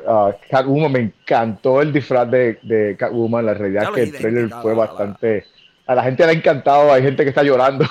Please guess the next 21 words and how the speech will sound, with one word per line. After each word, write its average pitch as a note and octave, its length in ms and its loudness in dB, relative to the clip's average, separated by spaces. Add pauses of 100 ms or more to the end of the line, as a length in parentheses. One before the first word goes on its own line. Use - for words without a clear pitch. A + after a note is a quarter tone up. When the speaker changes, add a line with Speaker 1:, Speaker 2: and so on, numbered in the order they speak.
(120)
Speaker 1:
<laughs> - 160 -8
con, D3 120 -8
de D#3+ 100 -4
la, C3+ 220 0
de B2 80 -20
la B2+ 100 0
alegría A#2+ 480 0
con A#2+ 300 -14 (500)
el A2+ 140 -8
Speaker 2:
De - 80 -20
Speaker 1:
trailer. A#2 320 0
Speaker 2:
verdad. A#2 200 -8 (300)
Speaker 1:
Eh, B2+ 520 2 (840)
lo C3 160 2
segun-, D#3+ 400 0
lo D3+ 120 4
siguiente E3 440 0
fue, F3+ 420 2
eh, C3 180 2
la, A#2 1000 0
eh, G#2+ 300 -2